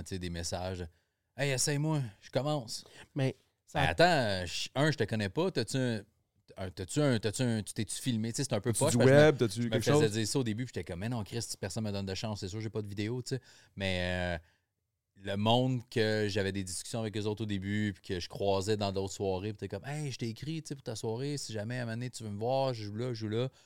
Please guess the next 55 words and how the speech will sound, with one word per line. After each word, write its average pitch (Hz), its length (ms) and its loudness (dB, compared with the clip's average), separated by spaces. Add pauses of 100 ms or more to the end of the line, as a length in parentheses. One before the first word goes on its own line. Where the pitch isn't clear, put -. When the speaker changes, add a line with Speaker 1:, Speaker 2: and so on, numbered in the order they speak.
(140)
Speaker 1:
Puis - 100 -20
qu'il 110 60 -2
y - 20 0
avait 95 120 0
d'entrée 98 320 0
gens, 107 120 0
puis 110 100 -6
qui - 80 -6
était 92 120 -4
le 90 60 -6
fun, 113 340 -2 (300)
c'était 87 200 -8
eux 92 60 -2
autres, 95 120 0
je - 40 -8
pense, 90 220 -6
en 90 80 -2
premier. 82 280 -6 (460)
Speaker 3:
Ouais, 104 140 -4
c'est 104 120 -6
ça. 113 120 2
Mais 110 100 4
il - 20 4
faut 147 100 2
être 165 60 2
actif, 160 420 0
puis - 100 -8
il - 40 -6
faut, 110 100 -2
Speaker 2:
Mais 113 100 6
Speaker 3:
faut - 60 2
Speaker 2:
c'est 151 80 6
un 147 60 8
Speaker 3:
pas 120 100 8
avoir 117 160 10
Speaker 2:
thinking 117 160 10
Speaker 3:
peur 120 60 6
Speaker 2:
que 139 80 8
Speaker 3:
de - 40 6
Speaker 2:
j'ai 165 320 6
depuis 135 300 2
longtemps, 135 500 2
man. 139 160 0
Même 151 180 2
dans 165 120 4
le 120 60 0
temps, 160 180 2
mettons, 139 240 -4
qu'on 131 140 -4
avait, 113 180 -4
j'avais 123 280 0
comme 117 200 -4
quinze, 143 300 0
seize 117 300 -2
ans. 135 120 0